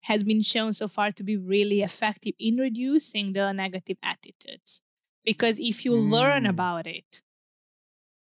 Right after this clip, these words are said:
Speaker 1: and
Speaker 2: Mm-hmm.
Speaker 1: be able to actually have a contact, when I say contact, it's not like, "Oh, you know, that person is next to m-, you know, in the classroom next to me." No, we actually do things
Speaker 2: Mm-hmm.
Speaker 1: together.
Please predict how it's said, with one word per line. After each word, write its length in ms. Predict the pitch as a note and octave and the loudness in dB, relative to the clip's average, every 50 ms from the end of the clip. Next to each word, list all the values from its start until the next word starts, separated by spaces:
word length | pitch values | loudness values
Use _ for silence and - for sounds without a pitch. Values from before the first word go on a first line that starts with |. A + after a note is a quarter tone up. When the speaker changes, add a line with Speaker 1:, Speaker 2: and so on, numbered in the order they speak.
| _ _ _ _ - | _ _ _ _ -2
Speaker 1:
and 360 | A3 G#3+ G#3 G#3+ G#3+ G#3 G3+ | 0 2 4 4 4 4 2
Speaker 2:
Mm-hmm. 220 | - A#3+ - C3+ C3 | 2 0 0 -2 -2
Speaker 1:
be 200 | F3+ G#3 G#3 A3+ | 0 2 2 2
able 200 | A#3+ B3 B3 A#3+ | 4 2 2 2
to 120 | - A#3 | 2 0
actually 480 | G#3+ G#3+ G#3 - - A#3+ G#3+ G#3+ G#3+ G#3 | 0 0 0 -2 -4 -4 -2 0 0 0
have 160 | F#3+ G#3+ G#3 | 0 0 -2
a 60 | G3+ | -2
contact, 500 | - - - C4 B3 B3 A#3 A#3+ G#3 - | -4 -4 -2 -2 0 0 0 -2 -4 -4
when 100 | A#3 A3 | -4 -4
I 40 | A#3 | -4
say 140 | A#3 - A#3+ | -2 -2 -4
contact, 440 | A#3+ - B3+ B3+ B3+ B3 C4 A3 A#3 | -2 -2 -2 -2 0 -2 -2 -4 -4
it's 120 | A3+ G#3+ | -4 -4
not 160 | A#3 A#3+ A#3 A#3 | -4 -2 0 0
like, 160 | A#3 A3 A3 | 0 0 0
"Oh, 280 | - A#3 A3+ G#3+ G3+ F3+ _ _ _ _ _ _ _ _ _ - | 0 2 2 2 2 0 _ _ _ _ _ _ _ _ _ -4
you 120 | - A3+ | -2 0
know, 120 | G#3 G3 G3 | 2 2 2
that 240 | G3 A3+ A3+ - | 2 0 0 0
person 460 | - A#3 A3+ A3 - - A3+ A3+ G#3+ G#3+ | -2 -2 -2 0 0 0 0 0 0 2
is 240 | G#3+ G#3 F#3+ F3+ G3+ G3+ | 0 0 -2 -4 -6 -4
next 440 | A3 A3 G#3+ G#3+ G#3 - - - - | 0 0 2 2 0 -2 -6 -4 0
to 60 | - | 2
m-, 160 | G#3+ G#3 G#3+ G#3 | 2 2 2 2
you 120 | A#3+ A3+ | 0 0
know, 80 | G3+ G3 | 0 0
in 60 | F#3+ | 0
the 60 | G3+ | 0
classroom 400 | F#3+ - A3+ A3 G#3+ - - G#3 | 0 2 0 0 0 -2 -4 -2
next 200 | G3+ G3 G3+ - - | -2 -2 -4 -6 -8
to 80 | - | -8
me." 80 | F#3 F3+ | -4 -2
No, 200 | G3+ B3 C#4+ C4 | -2 0 0 2
we 180 | A3+ G#3 G#3+ G3+ - - | 2 2 2 0 0 -2
actually 600 | G#3+ G#3+ B3 - - - - A#3+ A3+ A3+ G#3+ - - F#3+ | -2 -2 -2 -2 -2 -4 -4 -4 -4 -4 -4 -6 -6 -4
do 160 | G3 A#3 B3 | -4 -4 -4
things 300 | - - A#3+ A#3 G#3+ - | -2 0 0 0 0 -2
Speaker 2:
Mm-hmm. 40 | - A3+ F#3 | -4 -2 0
Speaker 1:
together. 420 | G3 F#3 F3+ C3 A#2+ - - - | 2 2 0 0 -4 -8 -10 -12